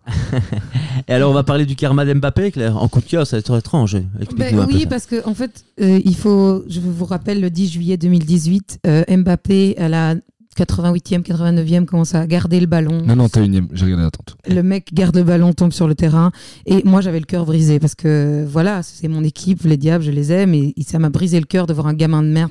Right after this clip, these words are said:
Speaker 2: comme ça qui gagne des millions faire ça sur le, sur un terrain. Et quand je l'ai vu rater son penalty lundi soir, je me suis dit,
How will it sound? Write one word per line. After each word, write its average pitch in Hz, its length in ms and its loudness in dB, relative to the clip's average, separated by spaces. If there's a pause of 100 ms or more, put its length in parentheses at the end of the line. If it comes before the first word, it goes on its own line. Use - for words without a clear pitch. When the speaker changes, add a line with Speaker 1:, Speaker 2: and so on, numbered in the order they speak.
Speaker 2:
comme 147 140 -6
ça 165 120 -4
qui 160 120 -6
gagne 147 120 0
des 147 100 0
millions 160 260 2
faire - 180 -4
ça 165 140 -6
sur 156 120 -6
le, 143 140 -6
sur - 180 -8
un 151 60 -4
terrain. 156 320 -6 (560)
Et 165 80 -2
quand 220 140 0
je 190 80 -2
l'ai 208 80 -2
vu 190 80 -4
rater 185 240 -6
son 170 160 -6
penalty 165 680 -2 (260)
lundi 170 240 2
soir, 165 360 0
je 156 80 -4
me 156 40 -6
suis 147 180 -12
dit, 143 240 -4